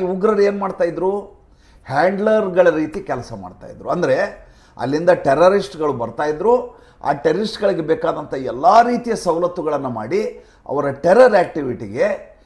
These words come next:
ಇವರು ಇಂಬನ್ನು ಕೊಡ್ತಾಯಿದ್ರು, ಅದರ ಪೂರಕವಾಗಿ ಕೆಲಸವನ್ನು ಮಾಡಿಕೊಡ್ತಾಯಿದ್ರು, ಇನ್ಕ್ಲೂಡಿಂಗ್ ಏಪ್ರಿಲ್ ಇಪ್ಪತ್ತೆರಡರ ಪಹಲ್ಗಾಮ್ ದುರಂತ.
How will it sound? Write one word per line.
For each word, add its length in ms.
ಇವರು 220
ಇಂಬನ್ನು 520
ಕೊಡ್ತಾಯಿದ್ರು, 640
ಅದರ 180
ಪೂರಕವಾಗಿ 760
ಕೆಲಸವನ್ನು 560
ಮಾಡಿಕೊಡ್ತಾಯಿದ್ರು, 600
ಇನ್ಕ್ಲೂಡಿಂಗ್ 560
ಏಪ್ರಿಲ್ 320
ಇಪ್ಪತ್ತೆರಡರ 640
ಪಹಲ್ಗಾಮ್ 600
ದುರಂತ. 360